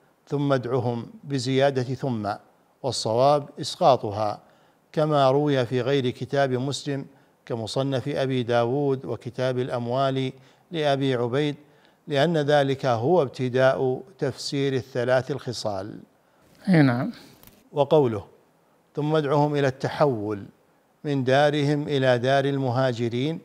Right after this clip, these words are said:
Speaker 1: يعني المدينة، وكان هذا في أول الأمر وقت وجوب الهجرة إلى المدينة على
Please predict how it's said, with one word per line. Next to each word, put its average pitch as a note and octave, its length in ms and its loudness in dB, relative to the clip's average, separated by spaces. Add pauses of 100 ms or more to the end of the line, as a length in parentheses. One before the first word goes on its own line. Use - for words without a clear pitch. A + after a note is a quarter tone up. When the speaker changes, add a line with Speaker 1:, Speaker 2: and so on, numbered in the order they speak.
(160)
Speaker 1:
يعني D#3 260 0
المدينة، B2+ 540 -2 (640)
وكان D#3 420 0
هذا C#3+ 440 2
في C#3 240 -4
أول C#3 300 2
الأمر A2+ 380 -2 (340)
وقت D#3 420 0 (580)
وجوب C#3 420 0
الهجرة C#3+ 580 2
إلى D3 220 0
المدينة B2+ 560 -2 (520)
على C3+ 420 4